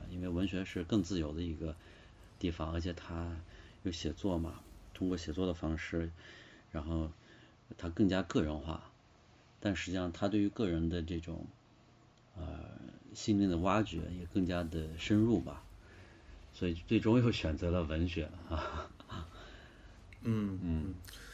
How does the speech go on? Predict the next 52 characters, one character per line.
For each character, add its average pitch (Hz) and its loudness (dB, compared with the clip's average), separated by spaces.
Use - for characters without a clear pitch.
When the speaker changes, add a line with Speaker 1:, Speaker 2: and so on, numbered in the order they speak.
Speaker 2:
这 165 -2
个 175 12
问 175 12
题 101 -2
跟 123 8
您 104 8
刚 113 2
刚 117 4
谈 90 -2
到 107 6
说 95 2
科 127 4
技， 113 4
我 95 -2
们 90 0
的 95 0
发 117 2
展， 101 0
然 90 -4
后 92 -2
给 - -2
我 107 2
们 92 2
带 104 -2
来 92 -2
一 92 0
些 92 -2
无 95 0
处 117 4
安 123 6
放 175 4
的 104 0
东 104 -2
西， 90 0
Speaker 1:
嗯。 82 0
Speaker 2:
我 107 2
觉 113 10
得 131 10
其 127 2
实 120 6
它 120 6
也， 101 6
它 120 -2
是 98 0
有 87 0
关 110 4
联 85 -2
的。 90 -6
就 - -2
是 98 2
我 117 12
们 156 10